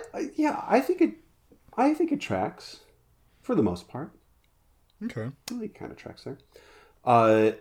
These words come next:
Speaker 1: and Sagittarius is the archer, sometimes even
Speaker 2: Mm-hmm.
Speaker 1: depicted as, like, a centaur archer guy, but I think, I think it's just, like, archer. Um,
Speaker 2: He
Speaker 1: but
Speaker 2: was
Speaker 1: anyway.
Speaker 2: a centaur, right?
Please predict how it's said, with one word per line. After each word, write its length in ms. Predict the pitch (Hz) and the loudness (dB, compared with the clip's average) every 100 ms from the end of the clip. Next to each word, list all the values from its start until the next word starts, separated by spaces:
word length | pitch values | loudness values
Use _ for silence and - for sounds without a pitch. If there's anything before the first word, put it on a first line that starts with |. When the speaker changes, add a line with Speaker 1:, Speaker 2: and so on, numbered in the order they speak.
| _ | _
Speaker 1:
and 380 | 131 117 113 110 | 2 4 2 4
Sagittarius 640 | 156 135 - 135 127 123 | 4 4 2 4 4 2
is 460 | 120 113 104 - - | 4 4 4 0 -10
the 260 | 131 117 - | -2 -2 2
archer, 600 | 120 117 - 135 143 165 - _ _ _ _ _ _ | 0 0 0 2 2 -2 -14 _ _ _ _ _ _
sometimes 580 | - 107 107 107 101 95 | -2 0 2 2 2 2
even 300 | 101 101 95 | 2 0 -2
Speaker 2:
Mm-hmm. 80 | - _ _ | -6 _ _
Speaker 1:
depicted 400 | 107 123 107 101 | -4 -4 -2 -2
as, 120 | 95 | 0
like, 200 | 98 95 | -2 -2
a 20 | |
centaur 840 | 98 - 110 107 101 95 92 92 - - | -6 -2 -2 -2 -6 -4 -4 -6 -10 -12
archer 300 | 101 - 92 | -10 -10 -12
guy, 360 | 92 90 101 123 | -8 -6 -8 -6
but 60 | 151 | -4
I 40 | |
think, 200 | 202 170 | -2 -4
I 80 | 127 | -4
think 200 | 214 208 | -2 -4
it's 140 | 98 | -6
just, 340 | - 107 - - | -10 -16 -14 -16
like, 200 | 107 _ _ | -16 _ _
archer. 380 | - - - - _ _ - | -20 -18 -18 -20 _ _ -18
Um, 220 | 98 107 _ _ _ _ _ _ _ - | -16 -16 _ _ _ _ _ _ _ -10
Speaker 2:
He 160 | - 330 | -2 4
Speaker 1:
but 80 | 294 | 12
Speaker 2:
was 160 | - 185 | 12 12
Speaker 1:
anyway. 100 | - | 4
Speaker 2:
a 20 | |
centaur, 600 | 190 185 139 104 92 87 | -2 0 -2 -2 -6 -10
right? 400 | 110 127 165 175 | 0 2 2 -4